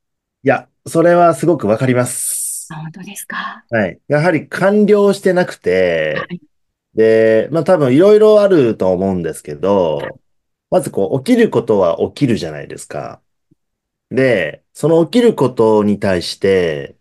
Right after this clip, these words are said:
Speaker 1: 自分がそれをどう捉えたかっていうところがとっても重要でして、
Speaker 2: うん。
Speaker 1: 要はこう、自分にとってその出来事は、
Speaker 2: うん。
Speaker 1: まあ、シンプルに良かったとか良くなかったとかじゃなくて、
Speaker 2: はい。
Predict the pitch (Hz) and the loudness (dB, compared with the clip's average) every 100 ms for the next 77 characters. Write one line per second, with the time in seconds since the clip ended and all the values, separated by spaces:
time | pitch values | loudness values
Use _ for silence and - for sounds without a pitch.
0 | _ 90 117 175 202 202 190 185 160 160 | _ -6 0 2 4 4 4 4 4 4
1 | 220 185 123 - 107 117 156 143 - _ | 4 4 2 -2 0 2 2 0 -4 _
2 | _ _ 92 - - 104 - _ 85 78 | _ _ -16 -14 -10 -10 -10 _ -10 -10
3 | 82 80 76 73 - - _ 127 131 107 | -12 -10 -10 -12 -16 -18 _ 0 2 2
4 | 117 107 98 92 - - 78 73 64 - | 2 2 2 -2 -6 -6 -4 -4 -8 -16
5 | _ _ _ - 135 _ _ _ _ _ | _ _ _ -16 -16 _ _ _ _ _
6 | 143 139 101 - 90 87 85 82 120 185 | 0 2 0 0 0 2 0 0 0 2
7 | 208 165 214 120 135 156 160 156 120 80 | 4 2 0 0 0 2 2 0 0 0
8 | 85 92 85 73 - 226 _ _ _ - | 0 0 -2 -4 -8 -12 _ _ _ -4
9 | 147 147 247 196 151 123 113 160 - - | -2 2 2 2 2 2 2 2 0 -2
10 | - 110 101 95 135 147 131 131 113 - | -4 -4 -2 0 0 0 -2 -2 -4 -6
11 | - - - 82 76 76 - - 101 95 | -12 -10 -10 -12 -12 -14 -12 -2 0 2
12 | 82 - - 202 - | 0 -4 -8 -8 -8